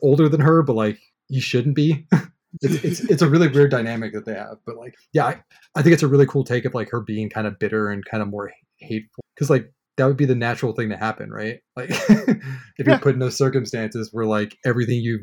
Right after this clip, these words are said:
Speaker 1: everyone you've known and loved and the planet you lived on was destroyed. So,
Speaker 2: Sure.
Speaker 1: uh, yeah, I think it's really interesting.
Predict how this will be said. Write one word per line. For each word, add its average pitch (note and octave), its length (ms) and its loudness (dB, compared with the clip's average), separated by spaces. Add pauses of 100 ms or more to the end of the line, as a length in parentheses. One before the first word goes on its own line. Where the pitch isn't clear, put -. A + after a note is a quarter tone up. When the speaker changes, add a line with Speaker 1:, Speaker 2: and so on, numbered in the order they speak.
(160)
Speaker 1:
everyone C3+ 380 4
you've A#2 120 0
known A#2 200 -2
and A2 140 -4
loved G#2+ 300 0
and A2+ 240 -6
the - 40 -8
planet A2+ 300 -4
you G#2+ 120 -4
lived G#2+ 180 -2
on A2 160 -6
was G#2 160 -8
destroyed. A#2 520 -8 (300)
So, A2+ 460 -2 (340)
Speaker 2:
Sure. B3 200 0 (140)
Speaker 1:
uh, B2 120 -16 (280)
yeah, A2 220 -6
I A#2+ 80 -2
think B2 100 4
it's G#2+ 120 -2
really G2 260 -2
interesting. A2+ 460 -12